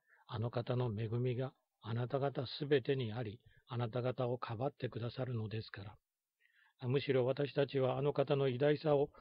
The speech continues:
褒めたたえるべきなのです。あの方は私たちのために道を備え、私たちを誠の人間にしてくださったのですから。」で、これら二つの場面では、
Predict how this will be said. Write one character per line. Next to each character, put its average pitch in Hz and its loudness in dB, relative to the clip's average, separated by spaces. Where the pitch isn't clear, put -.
褒 135 -2
め 147 4
た 156 0
た 156 4
え 156 6
る 147 4
べ 139 4
き 139 0
な 139 0
の 120 0
で 95 -6
す。 - -20
あ 131 -6
の 120 -2
方 120 -4
は 117 -4
私 135 -2
た 135 -2
ち - -8
の 131 -2
た 131 -4
め 135 0
に 127 0
道 135 -2
を 147 -6
備 127 0
え、 - -16
私 139 4
た 131 4
ち 127 0
を 123 2
誠 151 4
の 147 4
人 127 2
間 135 4
に 131 0
し - -10
て 135 4
く - -8
だ 117 2
さ 123 2
っ 117 0
た 123 -6
の 110 -2
で 113 -2
す - -12
か 110 -10
ら。」 107 -12
で、 120 -4
こ 160 -2
れ 185 6
ら 123 4
二 147 4
つ 160 -4
の 135 2
場 110 0
面 135 0
で 143 -2
は、 131 -8